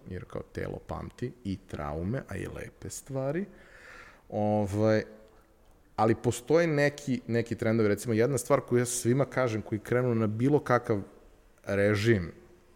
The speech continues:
nemoj da se meriš češće od jednom nedeljno. Zato što, kao, brate, fluktuacije na nivou dana mogu da budu vrlo značajne, ovaj,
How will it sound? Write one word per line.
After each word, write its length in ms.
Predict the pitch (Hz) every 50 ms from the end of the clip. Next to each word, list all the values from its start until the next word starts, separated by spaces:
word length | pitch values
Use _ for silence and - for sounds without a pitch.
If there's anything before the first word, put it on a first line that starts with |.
| _ _ _ _ _ _ _ _ _ _ _ -
nemoj 200 | 92 98 123 131
da 60 | 120
se 140 | 110 - 107
meriš 260 | 104 110 107 98 -
češće 340 | - - 101 95 - - 95
od 40 | 92
jednom 200 | 92 90 90 90
nedeljno. 280 | 92 90 82 65 - - - - - - - _ _ _ _ _ _ _ _
Zato 160 | - 95 - 113
što, 160 | - - -
kao, 180 | - - 123
brate, 360 | 110 120 139 139 - 139 113 95 - - - - - - - - - - - -
fluktuacije 720 | - - 113 104 - - - 113 113 113 - - 143 135
na 120 | 113 107 104
nivou 380 | 104 104 107 120 123 120 113
dana 400 | 101 92 107 113 120 123 117 113
mogu 260 | 110 113 117 117 120 113
da 80 | 104
budu 440 | 98 110 120 117 113 110 107 101 95 - - - - - - - - -
vrlo 420 | - 98 92 101 123 127 131 120 107
značajne, 680 | 101 107 107 104 - - - 90 82 80 78 80 - - -
ovaj, 760 | - 90 90 85 87 87 85 87 90 92 92 92 90 87 90